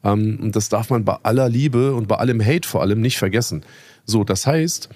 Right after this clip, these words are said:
in der Theorie waren auch die Singles auch von, ähm, Sonny Black zwei,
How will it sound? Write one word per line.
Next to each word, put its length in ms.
in 100
der 100
Theorie 600
waren 640
auch 240
die 420
Singles 760
auch 220
von, 480
ähm, 460
Sonny 280
Black 220
zwei, 400